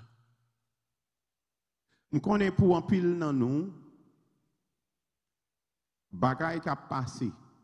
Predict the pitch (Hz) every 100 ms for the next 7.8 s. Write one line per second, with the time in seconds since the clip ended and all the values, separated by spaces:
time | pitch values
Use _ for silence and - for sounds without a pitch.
0 | _ _ _ _ _ _ _ _ - 101
1 | 92 98 104 110 110 113 113 113 131 147
2 | 170 190 - - _ _ _ _ _ _
3 | _ _ - 113 120 127 135 123 143 147
4 | - 107 98 - 147 127 90 78 78 -
5 | - _ _ _ _ _ _ _ _ _
6 | _ _ _ _ _ _ _ 107 104 110
7 | 170 202 226 - - - -